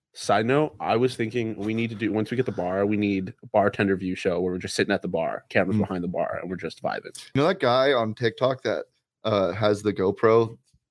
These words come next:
Speaker 2: on his face that watches trains?
Speaker 1: Yes, yes, yes, yes.
Speaker 2: I,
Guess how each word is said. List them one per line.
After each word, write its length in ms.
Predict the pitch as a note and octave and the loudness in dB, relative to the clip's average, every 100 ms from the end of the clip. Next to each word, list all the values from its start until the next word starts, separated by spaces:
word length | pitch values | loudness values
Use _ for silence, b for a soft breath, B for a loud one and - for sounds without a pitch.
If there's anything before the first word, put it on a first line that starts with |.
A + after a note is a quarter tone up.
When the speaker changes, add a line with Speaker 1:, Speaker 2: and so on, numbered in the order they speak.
| - | -6
Speaker 2:
on 100 | G#2+ | -4
his 80 | G2+ | 0
face 300 | G#2 G#2 - | 4 4 4
that 180 | E2+ | -2
watches 420 | G2+ G2 G2+ G#2+ F#2 | 0 0 0 -2 -4
trains? 440 | - F#2+ A2 A#2 | -2 0 0 0
Speaker 1:
Yes, 260 | F#3 A3+ A#3+ | 0 2 0
yes, 180 | B3 | 0
yes, 120 | A#3+ A#3+ | 2 2
yes. 240 | A3 - | 0 0
Speaker 2:
I, 220 | - B2+ | 2 2